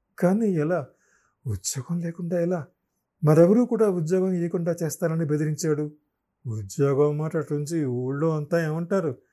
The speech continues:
పెళ్ళాం లేచిపోయిందంటే ఎంత అప్రతిష్ట! తమ పరువేం కావాలి? ఇప్పటికే అంతా తనని ఖూనీ కోరని చూసినట్టు చూస్తున్నారు. ఇరుగింటి పొరుగింటి వాళ్ళంతా మొహం మీదే శారద ఏది, ఎందుకు వెళ్ళిపోయిందని అడిగేస్తున్నారు. పాలవాళ్ళు, కూరల వాళ్ళు, పని మనిషి, ప్రతి వెధవ అడిగేవాడే.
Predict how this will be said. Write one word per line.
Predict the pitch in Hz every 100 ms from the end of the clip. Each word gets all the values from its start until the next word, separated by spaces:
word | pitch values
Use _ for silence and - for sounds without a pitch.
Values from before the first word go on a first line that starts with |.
| _ _ _ _ 123
పెళ్ళాం | 113 135 185
లేచిపోయిందంటే | 185 185 190 202 190 180 208
ఎంత | 180 127 165
అప్రతిష్ట! | 165 214 233 - 233 185 - _ _ _ _ _
తమ | 131 175
పరువేం | 170 160 214 240
కావాలి? | 233 226 170 127 - _ _ _ _
ఇప్పటికే | 139 - 156 131 139 139
అంతా | 131 131 - 151 156
తనని | 151 143 135
ఖూనీ | - 165 180 196
కోరని | 185 160 156
చూసినట్టు | 143 147 135 147 147 143
చూస్తున్నారు. | 123 - 131 123 - _ _ _ _ -
ఇరుగింటి | 175 220 226 226
పొరుగింటి | - 175 185 190
వాళ్ళంతా | 190 180 170 160 180
మొహం | 156 127 160 190
మీదే | 196 175 160
శారద | - 156 190 190
ఏది, | 160 170 175
ఎందుకు | 165 160 185
వెళ్ళిపోయిందని | 180 170 170 160 151
అడిగేస్తున్నారు. | 151 156 - 147 131 - _ _ _ _ _ _
పాలవాళ్ళు, | 127 131 190 202 180 147
కూరల | - 156 190
వాళ్ళు, | 190 196 185
పని | 151 127 135
మనిషి, | 190 214 - 170
ప్రతి | - 190 196 180 151
వెధవ | 139 156 190 214
అడిగేవాడే. | 214 190 160 156 135 127 104